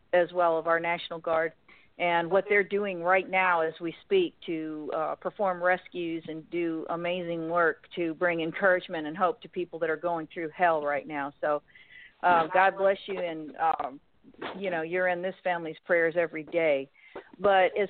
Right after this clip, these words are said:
far as how I got into, are you, are you asking, Doreen, like, how, how I apply the music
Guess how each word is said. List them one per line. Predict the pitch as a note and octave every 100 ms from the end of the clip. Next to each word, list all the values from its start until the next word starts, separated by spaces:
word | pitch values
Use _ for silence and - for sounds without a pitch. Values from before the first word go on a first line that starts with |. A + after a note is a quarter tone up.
| -
far | B3+ C#4 C#4
as | A3+ G#3
how | A3+ A3
I | G#3
got | G3 F#3+
into, | G3 G3 F#3+ - G3+ F#3 F3+
are | G3
you, | G3 A3+ A3
are | - G#3
you | G#3+ A3
asking, | A3+ A3+ A3+ G3+
Doreen, | G3+ G3+ G#3 G3
like, | F3+ F3+ -
how, | - G3 G3 G3 - -
how | - G3 F#3+
I | F#3+
apply | F3 - - F#3 F#3
the | F3
music | E3+ F#3 F#3+ G3 F#3